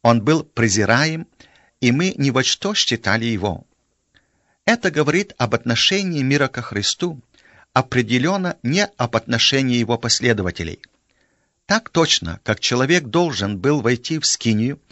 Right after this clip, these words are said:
чтобы увидеть ее красоту, так тоже человеку нужно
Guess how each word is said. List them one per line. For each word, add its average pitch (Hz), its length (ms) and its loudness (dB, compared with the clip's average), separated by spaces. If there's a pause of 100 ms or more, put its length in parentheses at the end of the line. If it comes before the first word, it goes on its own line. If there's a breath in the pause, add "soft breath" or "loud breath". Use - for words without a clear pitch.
(280 loud breath)
чтобы 151 460 0
увидеть 170 420 0
ее 151 160 0
красоту, 117 640 -4 (540 soft breath)
так 208 260 0
тоже 190 300 0
человеку 123 600 0
нужно 131 500 -2